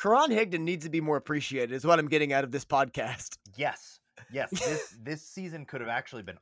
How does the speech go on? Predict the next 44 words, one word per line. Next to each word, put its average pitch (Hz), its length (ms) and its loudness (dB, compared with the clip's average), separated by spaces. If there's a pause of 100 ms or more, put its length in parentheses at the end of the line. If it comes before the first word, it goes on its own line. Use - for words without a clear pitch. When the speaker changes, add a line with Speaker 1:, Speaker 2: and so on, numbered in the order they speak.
Speaker 2:
awful 113 420 -8 (560)
if 120 140 -10
we 131 100 -6
didn't 127 220 -6
have 120 180 -4
a 113 40 -6
running 104 360 -6
back. 82 380 -12
This 104 180 -10
could 147 160 -10
have 117 80 -8
been 110 120 -8
one - 120 0
of 101 60 -14
the 104 80 -2
Speaker 1:
<laughs> 101 40 -8
Yeah. - 60 -14
Speaker 2:
worst 120 260 -8
seasons 113 360 -14
you 98 140 -18
ever 117 280 -8
witnessed. 104 520 -14 (1080)
Speaker 1:
Yeah, 240 200 2 (160)
the, 220 140 -2
just 185 300 -8 (260)
Karan 202 360 4
Higdon 165 360 -2
saving 165 460 -2
this 147 100 -8
team 151 280 -6 (120)
over 165 420 4
and 143 220 0
over 135 360 2
again. 117 460 -6 (320)
So, 160 380 2 (220)
yeah, 190 100 -4
you 196 160 -4
could 214 180 -4
say 196 260 0
Air 160 200 2
Force, 165 440 2
but 156 140 -2
it's 143 80 -6
like, 139 260 0